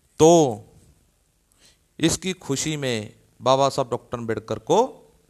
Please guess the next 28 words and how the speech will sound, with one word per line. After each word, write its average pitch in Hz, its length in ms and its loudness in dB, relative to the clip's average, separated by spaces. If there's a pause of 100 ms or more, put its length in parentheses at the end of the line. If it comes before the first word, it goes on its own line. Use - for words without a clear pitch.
(560)
सम्मानित 101 520 -8
भी 113 120 -18
किया 92 260 -18
गया - 260 -20
था। - 160 -20 (1900)
बाबा 170 240 4
साहब 208 220 0
डॉक्टर 196 300 -4
अम्बेडकर 170 440 0
के 165 200 0 (140)
एक 151 200 -4
अध्यापक 117 580 0
थे, 131 100 -2
जिसका 131 380 -4
नाम 117 280 2
था 113 420 -2
श्री 131 300 -8
अर्जुन 123 400 -2
जी 110 180 -6
केलुस्कर। 113 600 -4 (1700)
वह 165 120 4
बाबा 143 280 6
साहब 156 240 4
से 160 160 0
बहुत 123 300 -4
प्रेम 117 200 -6
करते - 320 -16
थे। - 200 -20